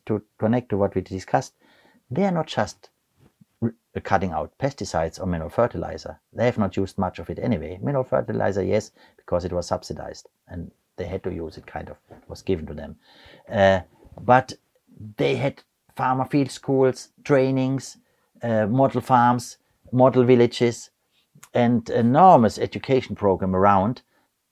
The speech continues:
to bring the farmers, uh, the knowledge and, and, and, and use also their already still existing knowledge. Uh, and I have seen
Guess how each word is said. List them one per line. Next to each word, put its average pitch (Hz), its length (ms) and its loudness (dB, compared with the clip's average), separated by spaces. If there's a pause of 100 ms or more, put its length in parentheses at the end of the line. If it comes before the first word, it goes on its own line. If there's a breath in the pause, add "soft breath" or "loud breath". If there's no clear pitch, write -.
(180)
to 107 280 2
bring 156 260 2
the 117 100 -2
farmers, 98 580 2 (520)
uh, 104 180 -2
the 98 140 0
knowledge 123 560 6 (320)
and, 101 380 -2
and, 92 360 -2
and, 101 220 -4
and 95 200 0
use 185 260 10
also 92 340 6
their 82 260 2
already 95 500 0 (120)
still 101 200 -4
existing 104 480 -2
knowledge. 95 380 0 (600 loud breath)
Uh, 95 280 0 (400)
and 101 320 -4 (100)
I 98 120 -2
have 98 120 -6
seen 95 380 -4